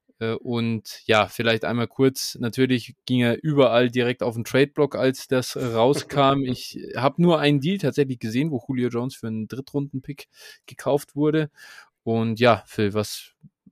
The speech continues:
Speaker 1: meinst du denn, was hältst du von dem Deal zum Beispiel? Oder würdest du einen Drittrunden-Pick für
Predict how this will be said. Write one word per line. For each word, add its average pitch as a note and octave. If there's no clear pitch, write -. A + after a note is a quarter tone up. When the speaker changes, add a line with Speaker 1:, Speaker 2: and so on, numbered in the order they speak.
Speaker 1:
meinst A2
du A#2
denn, G#2+
was G#2
hältst B2+
du C3
von B2
dem G#2+
Deal D#3
zum C#3+
Beispiel? B2
Oder G#2
würdest A2
du B2+
einen A#2+
Drittrunden-Pick A#2
für A2